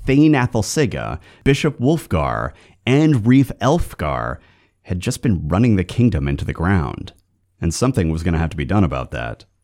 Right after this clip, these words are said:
Which brings us to the guest list. Now, naturally, all the most important people were there.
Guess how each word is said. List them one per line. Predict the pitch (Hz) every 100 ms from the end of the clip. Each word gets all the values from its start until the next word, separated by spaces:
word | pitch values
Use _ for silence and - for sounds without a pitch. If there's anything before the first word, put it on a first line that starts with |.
| _ _ _ _ _ _
Which | 95 -
brings | 110 127 90
us | 69 64 - - _ _ -
to |
the | 80
guest | 73 78 76 76
list. | 60 - - - _ _ _ _ _ _ _ _ _
Now, | 95
naturally, | 107 139 - 139 139 139
all | - 113
the | 120
most | 113 101
important | 104 95 95 82
people | 92 76 71
were | 69
there. | 69 60 50 -